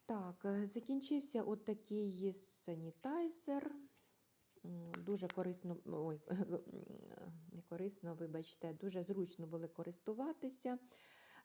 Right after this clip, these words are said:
Е, в сумочці, це Надя мені присилала, мав приємний аромат журавлини, здається.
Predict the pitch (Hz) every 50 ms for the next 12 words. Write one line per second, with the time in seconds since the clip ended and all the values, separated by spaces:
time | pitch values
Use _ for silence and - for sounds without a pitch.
0 | - - 202 196 196 190 - - - - 262 277 339 320 285 262 - - - -
1 | - 220 220 - - 196 185 196 240 277 269 233 247 247 240 226 214 214 220 220
2 | 220 220 220 - 208 208 - 214 208 208 202 202 202 202 196 190 190 190 190 190
3 | 185 185 180 180 180 185 185 185 180 185 202 208 202 196 - 202 196 180 185 190
4 | 190 185 185 185 180 180 - 175 175 170 170 175 170 170 165 160 - - 175 170
5 | 170 170 170 175 190 233 320 359 320 311 285 - - 247 240 233 226 226 220 226
6 | - - 220 214